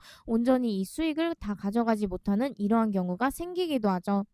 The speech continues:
네, 그렇기 때문에 이 매수가도 중요하지만 매도가 훨씬 더 중요하다라고 말씀을 드려보겠습니다. 네, 그래서 이 코인은 지금 다른 코인들과 다르게 세력들이 매집한 물량 자체도 너무나도 많고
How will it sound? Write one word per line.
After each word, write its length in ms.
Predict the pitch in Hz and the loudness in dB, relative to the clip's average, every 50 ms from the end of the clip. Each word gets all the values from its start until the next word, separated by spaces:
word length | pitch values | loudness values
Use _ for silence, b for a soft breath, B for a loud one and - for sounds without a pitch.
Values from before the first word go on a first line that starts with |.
| B B B B B B B B B | B B B B B B B B B
네, 120 | - 214 208 | -2 -2 -2
그렇기 480 | 202 - 262 294 330 359 - - 359 | 0 0 2 4 4 4 2 0 -4
때문에 400 | 320 - 320 302 285 277 254 240 226 | -2 0 0 0 0 0 2 2 0
이 80 | 208 | 0
매수가도 640 | 190 185 196 208 220 - 285 - - 254 240 220 233 | 0 2 0 0 0 -2 -4 -2 0 0 0 0 -2
중요하지만 800 | - - 208 196 196 202 196 190 185 - 190 196 233 277 311 311 262 | -4 -4 -2 0 2 2 2 2 0 -2 0 0 2 2 0 0 0
매도가 480 | 202 185 180 185 185 - - 254 294 | -2 -2 -2 -6 -6 -2 0 2 2
훨씬 580 | 311 311 349 359 320 - - 330 349 349 349 - | 2 2 0 -2 -4 -6 -8 -8 -6 -6 -6 -4
더 220 | - 233 214 220 | -2 -2 0 -2
중요하다라고 1080 | 208 - - 208 214 220 214 208 190 196 196 214 214 202 185 185 175 185 220 277 302 | -2 -4 -6 -2 0 2 2 2 2 2 0 0 0 -2 -2 -4 -2 0 0 0 2
말씀을 440 | 254 214 185 185 - - 214 214 214 196 | 0 -2 -4 -6 -6 -4 -2 0 0 0
드려보겠습니다. 920 | - 202 220 220 214 208 196 196 185 - - 190 185 180 175 180 175 180 180 - _ _ _ B B B B B B B B B B | 2 2 2 2 2 0 -2 -4 -6 -4 -4 -2 -2 -2 -2 -2 -4 -4 -8 -12 _ _ _ B B B B B B B B B B
네, 180 | - 220 220 214 | 0 0 0 2
그래서 380 | 220 240 262 294 302 285 302 | 2 2 2 2 4 4 2
이 100 | 240 214 214 - | 2 2 0 -4
코인은 500 | - - 370 381 381 381 339 320 330 302 | -2 -2 0 0 0 0 0 -2 -2 -2
지금 300 | - - 247 254 262 240 | -4 -4 -4 -2 -2 -2
다른 280 | - 208 226 254 302 294 | -2 0 0 -2 -2 -2
코인들과 500 | - 349 359 349 339 311 294 269 254 226 | -2 -2 -2 0 0 0 0 2 0 0
다르게 500 | 214 196 190 190 185 254 294 277 226 190 B B B B B | 0 0 0 -2 -2 -2 -2 -2 -2 -4 B B B B B
세력들이 540 | - - 349 359 359 - - 320 294 285 269 | -4 0 0 0 0 0 0 0 2 2 2
매집한 420 | 214 202 196 - - 233 226 214 190 | 2 2 0 0 -2 -2 0 0 0
물량 340 | 185 214 247 285 302 302 285 | 0 0 2 2 0 0 0
자체도 460 | 240 202 185 - 208 196 202 247 247 | -2 -4 -4 -6 -8 -4 -2 -2 0
너무나도 640 | 202 196 190 196 233 285 320 320 320 294 254 233 | 2 2 2 2 2 0 0 0 0 0 0 -2
많고 540 | 208 180 165 170 _ - 269 285 262 208 | -2 -4 -6 -8 _ -2 0 0 0 0